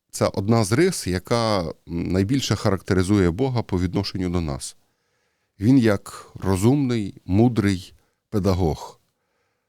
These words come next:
До нас підходить, намагаючись нас повчити, намагаючись нас навчити, напоумити,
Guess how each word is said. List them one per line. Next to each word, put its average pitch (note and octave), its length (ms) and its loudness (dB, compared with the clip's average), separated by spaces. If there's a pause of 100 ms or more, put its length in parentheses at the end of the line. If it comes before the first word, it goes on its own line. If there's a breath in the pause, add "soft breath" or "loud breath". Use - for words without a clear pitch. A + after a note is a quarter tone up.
(200)
До F#2+ 80 -2
нас F2+ 240 0
підходить, D3 760 -2 (500)
намагаючись F2+ 720 0
нас E2 460 -4 (920)
повчити, A#2+ 760 -2 (200)
намагаючись F2 680 -2
нас D#2 360 -6
навчити, G2+ 840 0
напоумити, G2+ 1120 0